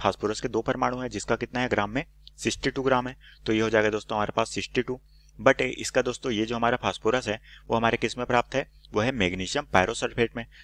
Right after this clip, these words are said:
जो कि दोस्तों इसका जो अणुसूत्र है वो कितना है, दो सौ बाईस, तो ये हो जाएगा हमारा दो सौ बाईस into, अब दोस्तों हम देख पा रहे हैं कि यहाँ पर हमें मात्रा जो दी गई है मैग्नीशियम पायरोसल्फेट की, अ, पायरोसल्फेट की कितनी दी गई है,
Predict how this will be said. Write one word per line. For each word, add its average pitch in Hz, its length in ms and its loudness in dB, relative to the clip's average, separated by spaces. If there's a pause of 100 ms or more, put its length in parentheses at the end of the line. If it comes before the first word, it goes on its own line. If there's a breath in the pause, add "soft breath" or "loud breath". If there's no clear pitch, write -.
(120)
जो 110 80 0
कि 120 100 -2
दोस्तों 110 280 -2
इसका 117 260 0
जो 120 80 -2
अणुसूत्र 110 460 -6
है 120 60 0
वो 117 120 -6
कितना 131 220 -4
है, 127 100 -2 (200)
दो 95 120 -2
सौ 117 140 -4
बाईस, 113 320 2 (260)
तो 104 60 0
ये 104 60 2
हो 101 60 -2
जाएगा 98 220 2
हमारा 98 260 -2
दो 101 160 -6
सौ 147 220 -6 (400)
बाईस 95 380 -2 (280 soft breath)
into, 127 360 0 (340 loud breath)
अब 123 120 4
दोस्तों 139 300 0
हम 135 140 -6
देख 127 180 0
पा 127 100 2
रहे 123 80 0
हैं 123 80 -4
कि 139 60 -6
यहाँ 107 240 0
पर 127 120 0
हमें 127 140 -2
मात्रा 110 340 0
जो 120 140 -4
दी 110 160 -4
गई 92 140 2
है 107 160 0 (320 soft breath)
मैग्नीशियम 101 480 -2
पायरोसल्फेट 104 600 2
की, 120 240 -6
अ, 101 140 -4
पायरोसल्फेट 110 760 0
की 120 100 -4
कितनी 120 240 -4
दी 135 120 0
गई 98 140 2
है, - 120 -10